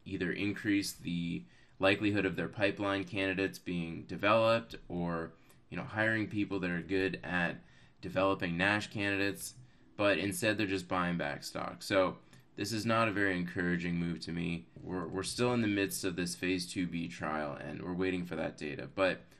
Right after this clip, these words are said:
one thing I wanted to note is that I looked at the clinicaltrials dot gov symbol for, for their trial, and it looks like their primary outcome is actually twelve-week M R I data and analyzing liver fat content.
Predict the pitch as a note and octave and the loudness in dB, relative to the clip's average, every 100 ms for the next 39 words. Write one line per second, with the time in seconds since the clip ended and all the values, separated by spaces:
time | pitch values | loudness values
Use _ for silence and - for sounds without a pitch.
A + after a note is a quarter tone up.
0 | - B2 C3+ C3+ A#2 G#2+ G2+ F2 F2 F2 | -4 0 2 2 2 2 2 2 2 2
1 | F2+ D#2+ - D#2+ - - G#2+ B2+ - - | 0 -2 -4 -4 -4 -4 -2 -2 -4 -8
2 | G2 F2 F2 G#2+ G2 F#2 - F2+ F2 E2 | -4 -4 -4 -4 -4 -4 -2 -2 -2 -2
3 | D2 - F2 F2 - - - - - - | -4 -2 0 0 -2 -12 -20 -20 -20 -16
4 | - A#2 A#2 A#2+ A#2+ F#2+ C#2+ F#2 F#2 F2 | -6 0 2 2 2 -2 -2 -2 -2 0
5 | F#2+ F#2 G#2+ - - - - F#2 G2+ G2 | 0 0 0 -6 -20 -20 -10 -2 0 0
6 | D#2+ - - - G2 A#2+ F3 G3+ F3+ A2 | -2 -8 -14 -4 0 0 0 -2 -2 -4
7 | - A#2 A#2+ F#2+ G2 F#2+ - F#2 F2 F2 | 0 2 2 2 0 0 -2 -2 -2 -2
8 | F2+ G2 G#2 G#2 F2+ - A#2 A2+ A2+ F2 | -4 -2 -2 -4 -4 -4 -2 0 0 -2
9 | G2 F#2 F2 F#2 F#2+ F2+ F2 F2 E2+ D#2+ | -2 -2 -4 -4 0 0 2 0 -2 -2
10 | D#2+ D#2 D#2 D#2 - _ - - G2 G2 | -2 -2 -4 -8 -20 _ -18 -8 -6 -2
11 | G#2+ A2 G2 F#2+ F2+ F2+ F2+ F2 F2 F2+ | -2 0 2 0 -2 0 0 0 -2 -2
12 | D#2 - E2 D2+ - - | -4 -4 -8 -8 -8 -10